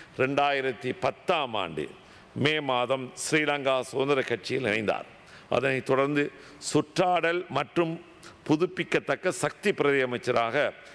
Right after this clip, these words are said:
இவர் அரச ஹஜ் குழுவின் இணைத்தலைவராகவும் நியமிக்கப்பட்டு நல்ல பல சேவைகளை ஆற்றினார். அத்தோடு ஸ்ரீலங்கா சுதந்திர கட்சியின் அக்குரண தொகுதி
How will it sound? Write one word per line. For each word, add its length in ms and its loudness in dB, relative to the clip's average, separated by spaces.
இவர் 380 2
அரச 640 0
ஹஜ் 260 -2
குழுவின் 400 2
இணைத்தலைவராகவும் 920 0
நியமிக்கப்பட்டு 800 -2
நல்ல 280 2
பல 240 0
சேவைகளை 580 0
ஆற்றினார். 560 -2
அத்தோடு 540 0
ஸ்ரீலங்கா 560 2
சுதந்திர 400 0
கட்சியின் 560 -2
அக்குரண 640 0
தொகுதி 460 0